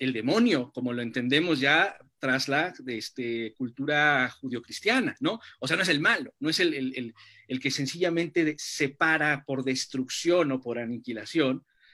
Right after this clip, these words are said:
sino un poco como ya notaba Luis, ¿no? Es decir, el daimon es el que discierne, el que, el que, el que te pone en perspectiva porque te desdobla, vamos a decirlo de esta manera, ¿sí? En ese sentido, el daimon te cuestiona como te cuestiona un buen amigo,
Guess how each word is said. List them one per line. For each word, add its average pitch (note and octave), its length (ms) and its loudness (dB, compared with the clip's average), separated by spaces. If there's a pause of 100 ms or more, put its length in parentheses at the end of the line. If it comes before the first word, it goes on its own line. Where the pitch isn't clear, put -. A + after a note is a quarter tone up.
(140)
sino F#3 320 0
un A3 120 0
poco B3+ 200 2
como F#3+ 180 0
ya G3+ 140 2
notaba G3 400 0
Luis, F3 400 -2
¿no? B3 180 -4
Es A#3 80 -10
decir, G3 160 -10
el D3+ 120 -4
daimon G#3 360 -2
es G#3+ 240 -6 (240)
el D3 160 -4
que E3 120 4
discierne, E3 840 2
el C#3+ 100 0
que, D#3 100 -2 (220)
el D3 160 -4
que, D#3+ 300 -2 (320)
el D3+ 100 -6
que F3+ 100 2
te F#3+ 100 2
pone E4+ 180 2
en D#4 100 0
perspectiva C4+ 600 0
porque G3+ 240 -2
te F3+ 120 0
desdobla, D#3+ 680 0
vamos F#3 320 -6
a - 20 -4
decirlo D#3+ 340 -4
de C#3+ 100 -2
esta C#3 180 -8
manera, - 500 -12
¿sí? - 240 -14 (300)
En F3 100 0
ese B3+ 160 2
sentido, A#3 400 0
el E3 160 2
daimon A3+ 400 -2
te F3 140 -6
cuestiona G#3 420 -4
como E3+ 220 -8
te D3+ 100 -8
cuestiona G3+ 380 -4
un G3+ 100 -8
buen G3 200 -2
amigo, F#3+ 340 -2